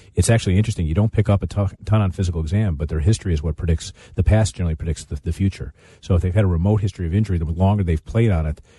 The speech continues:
the less concerned we are. So even if they have findings that are, that are, you know, objective on, on, on, on tests and scans and so forth. So it's, it's a learning curve, but I'll, I'll tell you, it always seems to work out in the end, and hopefully we just make the best decisions, uh, on, on behalf of all the stakeholders.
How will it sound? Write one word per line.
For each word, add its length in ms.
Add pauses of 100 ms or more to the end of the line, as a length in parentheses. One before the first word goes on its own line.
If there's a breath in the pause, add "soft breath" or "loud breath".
(180 soft breath)
the 100
less 240
concerned 400
we 120
are. 320 (100)
So 300 (260 loud breath)
even 220
if 60
they 80
have 100
findings 300
that 100
are, 180
that 140
are, 160
you 80
know, 80
objective 400
on, 220
on, 220
on, 280
on 140
tests 320
and 60
scans 300
and 80
so 100
forth. 220
So 220 (320 loud breath)
it's, 180
it's 220
a 20
learning 300
curve, 340
but 140
I'll, 120
I'll 160
tell 160
you, 60
it 80
always 240
seems 160
to 80
work 160
out 120
in 40
the 140
end, 160
and 200
hopefully 300
we 120
just 140
make 120
the 80
best 160
decisions, 500
uh, 340
on, 280
on 100
behalf 320
of 60
all 80
the 80
stakeholders. 500